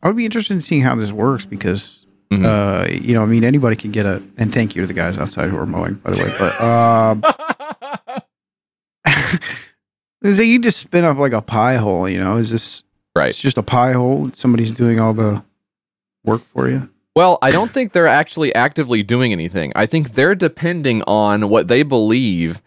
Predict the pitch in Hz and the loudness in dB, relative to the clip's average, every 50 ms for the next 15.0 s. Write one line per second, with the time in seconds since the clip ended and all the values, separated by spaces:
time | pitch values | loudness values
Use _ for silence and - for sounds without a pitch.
0 | _ _ _ _ _ _ _ _ 107 104 101 98 95 95 92 95 92 - - - | _ _ _ _ _ _ _ _ 0 2 4 4 4 2 2 2 0 -4 -8 -12
1 | - - _ _ _ _ _ _ _ _ 69 85 92 90 87 85 82 85 85 82 | -14 -18 _ _ _ _ _ _ _ _ 0 2 2 2 2 2 2 2 2 2
2 | 82 - - - 101 104 104 104 120 139 143 - _ _ _ - 101 104 101 92 | 2 0 0 0 0 0 2 4 2 2 2 0 _ _ _ -2 0 2 2 2
3 | 73 71 - - 92 101 127 165 170 - - 92 90 82 73 80 82 92 78 69 | 0 0 0 0 2 2 2 0 0 0 0 0 0 2 0 -2 -2 -2 -2 0
4 | 67 64 73 - _ _ _ _ _ _ _ _ 104 98 - 110 107 98 92 110 | -2 -4 -6 -8 _ _ _ _ _ _ _ _ -4 -2 0 0 -2 0 2 2
5 | 107 98 - - - - _ _ _ _ _ - - 110 104 101 - - 131 147 | 2 2 0 -4 -12 -20 _ _ _ _ _ -6 0 0 0 0 2 0 0 0
6 | 160 165 156 160 147 123 104 95 117 127 135 - 92 - 107 104 110 123 123 120 | 0 0 0 0 0 0 2 0 0 0 -2 -4 -2 0 2 4 4 4 2 2
7 | 104 98 98 92 - - - - - - _ _ _ _ _ _ _ _ - 120 | 2 2 0 0 -2 -6 -12 -14 -16 -18 _ _ _ _ _ _ _ _ -2 0
8 | 113 120 - 123 107 - - 98 104 107 107 101 95 92 90 87 - - 95 98 | 0 2 0 0 -4 -2 -2 0 0 2 2 2 2 0 0 -4 -4 -2 0 2
9 | 95 92 92 90 87 87 87 87 87 90 92 - _ _ _ _ _ _ _ _ | 2 2 2 2 2 0 0 0 -2 -4 -6 -12 _ _ _ _ _ _ _ _
10 | _ _ 87 92 90 90 92 90 90 87 90 95 90 95 104 110 - 104 98 85 | _ _ 0 0 2 2 4 2 2 2 0 0 0 0 0 0 -2 -4 -6 -2
11 | 95 92 - - 95 92 90 92 95 92 - - 104 98 95 92 82 71 85 87 | -2 -2 0 0 0 2 2 2 0 0 -2 -2 0 2 2 2 2 2 2 0
12 | 87 - - - 101 101 101 95 92 87 85 85 - - - 110 107 101 92 87 | 0 -4 -4 -2 0 0 2 2 0 0 -2 -4 -4 -2 0 0 2 0 0 0
13 | 87 87 80 76 104 104 - - - 123 107 - - 113 - - 143 127 123 120 | -2 -4 -2 0 0 0 0 -2 -6 -8 -6 -2 -4 -4 -2 -2 0 2 2 2
14 | 120 120 110 95 87 90 95 101 98 - 92 87 92 - - - 92 92 90 | 4 2 2 2 2 2 2 2 0 0 0 -2 0 -2 -4 -8 -12 -14 -16